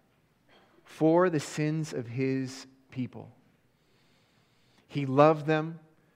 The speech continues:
to the point of death, even to the point of death on the cross. He knew that it was their curse he was going to bear.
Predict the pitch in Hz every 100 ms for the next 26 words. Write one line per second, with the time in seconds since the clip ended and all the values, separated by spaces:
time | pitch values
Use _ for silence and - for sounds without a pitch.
0 | _ _ _ _ _ _ _ _ _ _
1 | - 170 156 156 170 147 139 110 104 101
2 | 101 - - _ _ _ _ _ _ _
3 | 160 165 160 156 156 165 - _ _ 127
4 | 120 - 139 131 131 - 107 98 123 117
5 | 120 - 120 113 107 - 117 104 110 -
6 | 147 147 147 175 160 139 139 131 127 127
7 | 139 - - 143 127 - 127 117 - 123
8 | 120 113 110 98 104 101